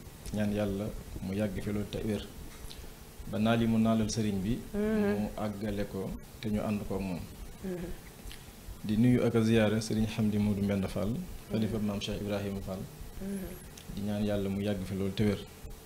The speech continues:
Speaker 1: Di nuyu itam sunu wayjur bu jigéen, soxna Ami Sayer Mbacké. Di ko
Speaker 2: Mhm.
Speaker 1: ñaanal mu yàgg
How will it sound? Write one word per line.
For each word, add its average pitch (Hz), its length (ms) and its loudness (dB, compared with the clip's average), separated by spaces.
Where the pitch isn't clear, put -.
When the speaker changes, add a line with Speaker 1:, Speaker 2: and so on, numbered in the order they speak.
Speaker 1:
Di 104 160 0
nuyu 107 320 6
itam 104 180 4
sunu 104 300 2
wayjur 104 240 4
bu 98 160 0
jigéen, 104 320 4
soxna 101 320 2
Ami 104 140 4
Sayer 95 260 2
Mbacké. 98 340 2
Di 185 540 -4
ko - 80 0
Speaker 2:
Mhm. 101 100 2
Speaker 1:
ñaanal 101 300 2
mu 104 160 2
yàgg 101 200 4